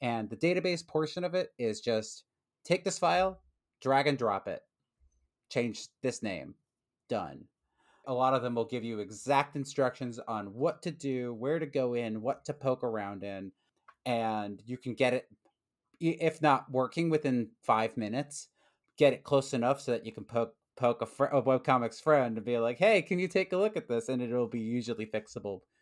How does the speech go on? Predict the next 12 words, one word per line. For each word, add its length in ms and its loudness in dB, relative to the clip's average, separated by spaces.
within 280 -2
another 300 -8
ten. 440 -6
So 180 -2
it's, 300 -10
they 100 10
make 220 4
them 220 0
pretty 320 -2
easy 340 -6
to 300 -4
onboard, 600 -4